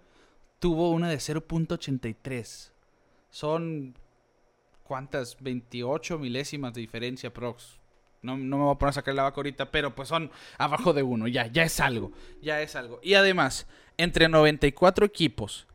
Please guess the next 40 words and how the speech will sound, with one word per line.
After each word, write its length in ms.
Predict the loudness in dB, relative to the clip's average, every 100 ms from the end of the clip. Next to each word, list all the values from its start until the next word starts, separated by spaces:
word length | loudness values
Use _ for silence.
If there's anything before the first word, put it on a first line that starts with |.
| _ -6
en 160 | -2
la 80 | 0
historia 540 | -2 -2 0 0 -2 -2
con 180 | -6 -2
treinta 300 | -4 -2 -2
y 40 |
cinco 260 | -2 -2 -2
entradas 480 | 0 2 4 4 2
lanzadas 520 | -2 2 4 4 2
por 240 | -4 -4
su 160 | -2 -6
propio 340 | -2 -2 0 0
bullpen 460 | 0 -2 -4 -6 -12 _
en 100 | -2
una 100 | 2
misma 300 | 2 2 -2 0
postemporada, 760 | 0 0 0 2 4 2 -4 _ _ _ _ _ _
los 260 | 2 4 4
Astros 280 | 0 -2
lideraron 600 | 2 2 2 2 2 0 -2
a 160 | -4
todos 240 | 0 0 0
esos 200 | -4 -6
noventa 300 | -4 -4 -4
y 40 | -4
cuatro, 380 | -4 -4 -10 -18 _ -10
con 160 | -8
efectividad 520 | -6 -6 -6 -6 -6
de 120 | -6 -8
punto 360 | -8 -8 -10
ochenta 280 | -10 -8 -8
y 40 |
tres, 340 | -8 -12 -14 -20 _ _ _ _ _ -2
promedio 360 | 0 4 4
de 60 | 6
la 60 |
oposición 480 | 4 2 -4 -2 0
de 100 | 0
ciento 400 | 4 4 6 4
veintiséis, 640 | 2 -2 -6 -6 -8 -12